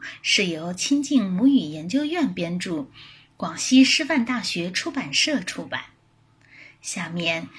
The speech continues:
就让我们一起来听故事吧。有一个木匠名叫张灵，就像他的名字一样，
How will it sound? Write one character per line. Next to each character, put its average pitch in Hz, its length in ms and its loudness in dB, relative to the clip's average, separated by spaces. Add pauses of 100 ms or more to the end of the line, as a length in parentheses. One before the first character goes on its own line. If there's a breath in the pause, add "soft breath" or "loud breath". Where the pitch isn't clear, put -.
(120)
就 226 140 -2
让 202 200 -2
我 175 100 -4
们 175 200 -6
一 311 220 0
起 - 440 -4 (100)
来 156 160 -8
听 247 340 2
故 339 180 -2
事 - 200 2
吧。 - 280 -10 (1300 soft breath)
有 185 220 -4
一 156 120 -6
个 254 140 4
木 349 260 4
匠 175 420 -4 (180)
名 185 280 -2
叫 254 200 2
张 311 260 0
灵， 190 480 0 (640 loud breath)
就 190 160 -2
像 185 360 -4
他 262 200 4
的 269 100 6
名 175 360 0
字 370 200 -2
一 - 220 2
样， - 300 -8